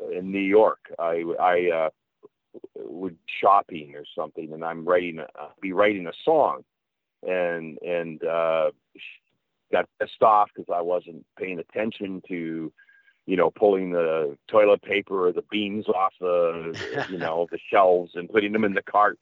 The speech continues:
Speaker 1: She says,
Speaker 2: Right.
Speaker 1: "Be where you are, be where you are,"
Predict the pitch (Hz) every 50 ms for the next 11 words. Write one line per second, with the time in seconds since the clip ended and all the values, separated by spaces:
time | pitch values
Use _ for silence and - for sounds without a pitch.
0 | _ _ - - 113 107 - - 110 - 117 107 104 - - - 151 180 175 165
1 | 156 147 143 139 135 131 127 123 120 135 143 135 127 117 107 98 92 92 - _
2 | _ 160 160 151 143 147 139 135 139 139 135 127 127 139 139 135 123 107 90 78